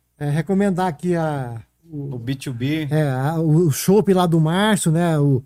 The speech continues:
Speaker 2: Isso.
Speaker 1: a, a esfirra da, da
Speaker 2: Da
Speaker 1: King,
Speaker 2: Kings.
Speaker 1: né? O
Speaker 2: Olha.
Speaker 1: Delivery Much, Macho, né?
Speaker 2: É,
Speaker 1: Da
Speaker 2: Delivery Much,
Speaker 1: Much,
Speaker 2: da nossa
Speaker 1: então,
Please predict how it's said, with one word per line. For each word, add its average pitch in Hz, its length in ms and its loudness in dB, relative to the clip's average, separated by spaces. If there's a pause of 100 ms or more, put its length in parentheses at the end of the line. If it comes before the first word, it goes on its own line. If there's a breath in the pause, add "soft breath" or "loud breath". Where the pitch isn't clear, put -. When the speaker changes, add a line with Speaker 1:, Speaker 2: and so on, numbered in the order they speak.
(140)
Speaker 2:
Isso. 123 520 -6
Speaker 1:
a, 135 540 0
a 143 60 6
esfirra 196 600 4
da, 160 260 2
da 147 240 0
Speaker 2:
Da 107 100 -4
Speaker 1:
King, 190 340 4
Speaker 2:
Kings. 127 280 2
Speaker 1:
né? 139 240 4 (420 soft breath)
O 143 80 -2
Speaker 2:
Olha. 151 100 4
Speaker 1:
Delivery 190 520 4
Much, 180 440 2
Macho, 160 460 0
né? 160 260 0
Speaker 2:
É, 143 160 -2
Speaker 1:
Da 135 60 0
Speaker 2:
Delivery 135 340 -4
Much, 135 380 -6
Speaker 1:
Much, 156 300 2
Speaker 2:
da 123 80 -4
nossa 127 160 0
Speaker 1:
então, 170 160 0